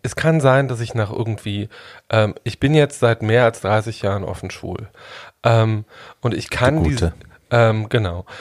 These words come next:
Speaker 1: Ähm, auch das. Ähm, ich kann diese Behauptung mit, ähm,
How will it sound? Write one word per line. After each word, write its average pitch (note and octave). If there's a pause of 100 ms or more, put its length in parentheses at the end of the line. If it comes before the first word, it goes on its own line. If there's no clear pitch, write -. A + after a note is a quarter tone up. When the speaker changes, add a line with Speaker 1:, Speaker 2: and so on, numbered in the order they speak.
(240)
Speaker 1:
Ähm, C#3
auch A2
das. G2 (340)
Ähm, C3
ich -
kann D3
diese C3
Behauptung A#2
mit, A#2 (560)
ähm, A2